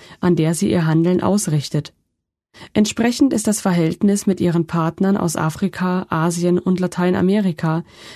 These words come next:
ein solidarisches Verhältnis auf Augenhöhe. Das Bild zeigt den Medico-Partner Romeo Ntamak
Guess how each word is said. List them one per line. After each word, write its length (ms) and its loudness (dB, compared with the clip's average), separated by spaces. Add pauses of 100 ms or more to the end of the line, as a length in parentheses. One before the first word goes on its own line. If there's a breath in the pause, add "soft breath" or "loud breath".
ein 140 2
solidarisches 720 0
Verhältnis 580 -2
auf 180 -6
Augenhöhe. 640 -2 (720)
Das 180 -4
Bild 300 0
zeigt 680 -4
den 100 4
Medico-Partner 1040 0
Romeo 560 2
Ntamak 680 -2